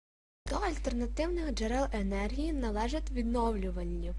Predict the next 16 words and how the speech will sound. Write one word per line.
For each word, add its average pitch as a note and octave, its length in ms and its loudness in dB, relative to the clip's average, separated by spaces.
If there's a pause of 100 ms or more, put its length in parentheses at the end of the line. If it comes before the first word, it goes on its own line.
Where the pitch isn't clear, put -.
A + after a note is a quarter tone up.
(580)
вітер, B3 560 0 (280)
сонячне C4+ 560 2
випромінювання, B3 1040 0 (380)
енергія C4 400 2
морів B3+ 400 0
і C4+ 60 8
океанів A3 640 0 (320)
тощо. - 420 4 (500)
Їх C4+ 260 0
перевагою C4 1040 2
є A3 180 2
те, C4 360 0
що - 220 -2
вони A3+ 300 2
екологічно A#3 680 0
чисті. G3 420 -2